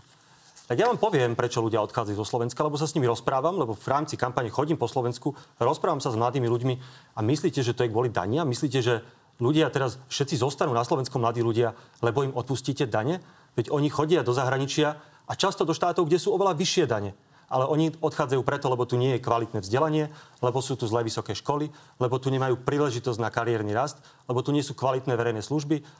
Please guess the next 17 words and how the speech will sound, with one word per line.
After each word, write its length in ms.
lebo 160
tu 80
nevidia 400
budúcnosť. 560
Nie 240
kvôli 160
tomu, 400
nie 140
iba, 260
nie 160
iba 240
kvôli 240
peniazom. 480
Peniaze 380
nie 180
sú, 400
nie 160